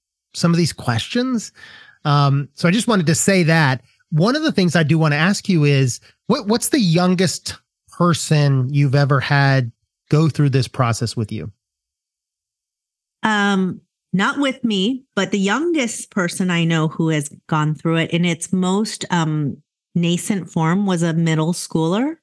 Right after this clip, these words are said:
Speaker 2: a,
Speaker 1: Mm,
Speaker 2: a good
Speaker 1: okay.
Speaker 2: friend of my, uh, daughter's. And then more recently, I spoke, I actually did an entire conference in Jackson Hole, and there were some high school s-,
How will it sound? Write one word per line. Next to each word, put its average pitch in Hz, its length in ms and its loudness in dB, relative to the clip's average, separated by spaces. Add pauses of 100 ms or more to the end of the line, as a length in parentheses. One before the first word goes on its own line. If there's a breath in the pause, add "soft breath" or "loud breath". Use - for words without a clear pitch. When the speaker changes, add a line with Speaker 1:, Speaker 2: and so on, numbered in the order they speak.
(180)
Speaker 2:
a, 175 40 -4
Speaker 1:
Mm, 165 360 0
Speaker 2:
a 147 60 -2
good 180 220 -4
Speaker 1:
okay. - 60 -14
Speaker 2:
friend 156 240 0
of 156 160 -2
my, 156 360 0
uh, 156 180 -2
daughter's. 156 500 -2 (460 loud breath)
And 202 160 0
then 208 120 0
more 196 300 0
recently, 175 800 -2
I 151 500 0 (220 loud breath)
spoke, - 880 -4 (460)
I 170 100 0
actually 170 480 -2
did 170 280 -2
an 156 100 0
entire 139 640 -2
conference 151 760 -4
in 160 180 -2
Jackson 160 460 -4
Hole, 202 440 -2
and 160 400 0
there 160 220 0
were 156 280 0
some 160 380 -2
high 147 260 0
school 156 420 -4
s-, - 220 -8